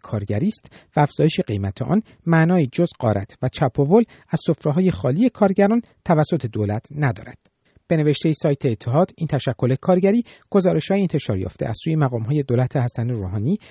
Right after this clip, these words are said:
در مورد کاهش نرخ تورم در ایران را در مقایسه با افزایش قیمت‌ها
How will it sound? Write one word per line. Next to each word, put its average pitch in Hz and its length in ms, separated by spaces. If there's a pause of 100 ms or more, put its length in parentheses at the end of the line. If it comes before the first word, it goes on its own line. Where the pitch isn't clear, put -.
(140)
در 139 160
مورد 139 280
کاهش 165 400
نرخ 185 340
تورم 107 400
در 113 160
ایران 160 400
را 247 120 (260)
در 170 140
مقایسه 131 440
با 170 120
افزایش 147 400
قیمت‌ها 101 580